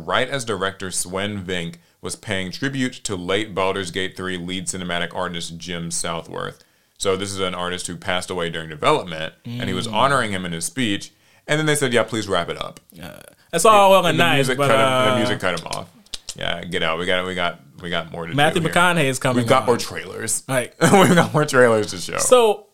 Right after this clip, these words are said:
Speaker 2: I was okay, I was fine with, uh, the Game Awards, the idea of the Game Awards having a lot of trailers, and so they kind of cut down on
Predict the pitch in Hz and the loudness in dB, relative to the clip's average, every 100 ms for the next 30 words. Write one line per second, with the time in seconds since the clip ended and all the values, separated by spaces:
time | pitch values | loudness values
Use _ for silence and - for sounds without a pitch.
0 | _ _ _ _ _ _ - 247 285 269 | _ _ _ _ _ _ 2 2 4 0
1 | - - 165 165 165 - 254 214 - - | -2 0 2 2 -2 -6 -2 -2 -2 -6
2 | 117 120 131 151 170 170 196 127 127 123 | -6 -4 -6 -8 -8 -12 -8 -6 -6 -6
3 | 120 - 120 110 110 107 107 104 _ _ | -10 -12 -10 -8 -8 -10 -12 -16 _ _
4 | _ _ _ _ _ _ _ 143 131 139 | _ _ _ _ _ _ _ -8 -2 -2
5 | 139 131 131 127 123 - - 143 143 143 | -2 -2 -2 -2 -2 -6 -4 -2 0 0
6 | 151 131 131 131 131 120 127 123 117 117 | -2 -2 -4 -4 -4 -4 -6 -6 -8 -8
7 | - 117 113 113 113 117 117 - 117 113 | -8 -6 -8 -8 -8 -8 -6 -4 -6 -8
8 | 127 110 - 123 - 107 107 107 107 101 | -10 -10 -12 -12 -10 -10 -10 -10 -10 -10
9 | 104 101 101 | -8 -8 -10